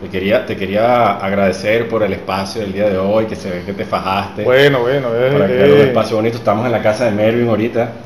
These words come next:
Speaker 1: que, que, que
Speaker 2: Están
Speaker 1: es bien
Speaker 2: invitados
Speaker 1: bonito.
Speaker 2: a que graben aquí.
Speaker 1: Sí, sí, sí. Es un penthouse que está en la avenida Cuatro de Mayo, en la isla de Margarita, y puedo ver todo, se puede, se ve el mar,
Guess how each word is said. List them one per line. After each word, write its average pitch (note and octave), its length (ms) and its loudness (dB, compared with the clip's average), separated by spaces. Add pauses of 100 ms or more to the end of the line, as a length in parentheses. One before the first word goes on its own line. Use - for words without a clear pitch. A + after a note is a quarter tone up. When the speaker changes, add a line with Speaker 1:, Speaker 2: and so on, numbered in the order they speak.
(380)
Speaker 1:
que, G2 640 -2
que, - 20 -16
que F#2 480 -4
Speaker 2:
Están F#2+ 100 -4
Speaker 1:
es B2+ 80 -2
bien D3+ 160 0
Speaker 2:
invitados C#3+ 300 6
Speaker 1:
bonito. A#2+ 100 0
Speaker 2:
a A2+ 100 -4
que - 80 -
graben B2+ 220 -2
aquí. A2 260 -12
Speaker 1:
Sí, A2+ 200 -6
sí, B2+ 160 -12 (120)
sí. A#2+ 100 -14 (300)
Es G2 80 -10
un G#2+ 160 -6
penthouse B2+ 560 0 (500)
que G2+ 100 -10
está F#2+ 200 -8
en G2 60 -4
la A2 60 0
avenida G#2+ 260 -2
Cuatro A2 220 -2
de F#2+ 40 -2
Mayo, G#2+ 200 0
en G#2+ 40 -2
la G2+ 80 -2
isla F2+ 140 -6
de A#2 80 -2
Margarita, G#2 500 -4 (360)
y A#2 200 -6 (120)
puedo G#2+ 260 -2
ver A2 220 2 (340)
todo, A#2 160 0
se A2+ 100 -6
puede, G#2 160 -8
se A2+ 100 -4
ve G2+ 60 -2
el G#2+ 100 -2
mar, A2+ 420 2